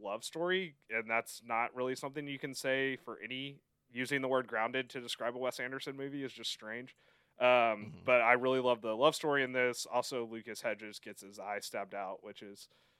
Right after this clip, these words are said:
Speaker 1: um,
Speaker 2: <laughs>
Speaker 1: hilarious. Um, but yeah, this is, this is one of my favorite Wes Anderson movies. This is in my top three. Um, and then I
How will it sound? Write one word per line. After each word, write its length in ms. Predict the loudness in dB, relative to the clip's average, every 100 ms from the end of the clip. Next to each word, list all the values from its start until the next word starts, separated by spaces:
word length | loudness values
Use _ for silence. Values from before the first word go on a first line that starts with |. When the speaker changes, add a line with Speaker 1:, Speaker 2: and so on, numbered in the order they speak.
| _ -2
Speaker 1:
um, 220 | 0 0
Speaker 2:
<laughs> 260 | -2 2
Speaker 1:
hilarious. 760 | 4 4 4 4 2 -2 -6 -8 4
Um, 680 | 6 8 6 2 0 -6 -16 2
but 200 | 4 10
yeah, 180 | 10
this 220 | 10 4 0
is, 240 | -4 -6 -16 _ 0
this 160 | 0
is 140 | 2 0
one 280 | 2 4 6
of 140 | 4
my 160 | 4 2
favorite 480 | 4 2 4 2 0 _ _ _
Wes 240 | 0 2
Anderson 360 | 0 -2 -4 -6
movies. 360 | -4 -2 -2 -2
This 120 | -10
is 60 |
in 80 | -8
my 100 | -6
top 280 | -2 -4 -4
three. 360 | -8 -8 -8 -8 -12 _ _ _
Um, 480 | 4 4 2 -2 -10 _ -6
and 140 | 0
then 160 | 0 4
I 180 | 4